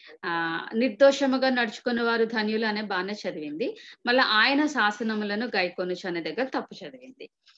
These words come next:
కాబట్టి పిల్లలు మీరేం చేస్తారంటే, ఇప్పుడు భానుశ్రీ మళ్ళా చదువుతది, కరెక్ట్ చదవటానికి మనం ప్రయత్నం చేద్దాం. పిల్లలు మీ అందరికీ కూడా మీ టర్మ్ వస్తది,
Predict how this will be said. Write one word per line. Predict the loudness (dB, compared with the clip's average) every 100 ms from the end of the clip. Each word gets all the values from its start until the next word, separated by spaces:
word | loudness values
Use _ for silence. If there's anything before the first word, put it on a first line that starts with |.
| _
కాబట్టి | 0 2 0
పిల్లలు | 0 4 4 2 -4 -2
మీరేం | 0 4 4 4
చేస్తారంటే, | 2 -2 -6 -6 -6 -4 -6 -10 -20 -14
ఇప్పుడు | -6 4 6
భానుశ్రీ | 6 4 2 -2 0
మళ్ళా | 2 4
చదువుతది, | 2 0 -4 -6 -8 -6 -6 -6 _ _ _
కరెక్ట్ | -4 -4 -6 _ -2
చదవటానికి | 2 2 2 0 -2 -4 -2
మనం | -2 -2
ప్రయత్నం | -2 -4 -4 -10
చేద్దాం. | -12 -18 _ _ _ _ _ _ -2
పిల్లలు | 2 2
మీ | 2
అందరికీ | 0 2 2 2
కూడా | 0 2
మీ | 2
టర్మ్ | 2 0 -2 -4
వస్తది, | -6 -10 -14